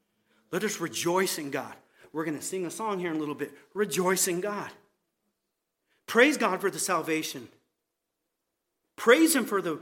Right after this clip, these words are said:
mercy and the grace that he has given you. And as we take communion,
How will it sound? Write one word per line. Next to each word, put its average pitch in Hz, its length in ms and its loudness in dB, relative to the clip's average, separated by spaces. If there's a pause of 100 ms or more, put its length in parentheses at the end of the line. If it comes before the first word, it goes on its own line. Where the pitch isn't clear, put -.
(180)
mercy 202 440 4
and 160 80 -4
the 156 60 -6
grace 202 360 -2
that 185 120 -8
he 180 100 -4
has 143 140 -8
given 147 300 -4
you. 117 120 -12 (680)
And 202 100 2
as 190 140 2
we 185 80 -2
take 240 240 2
communion, 208 680 4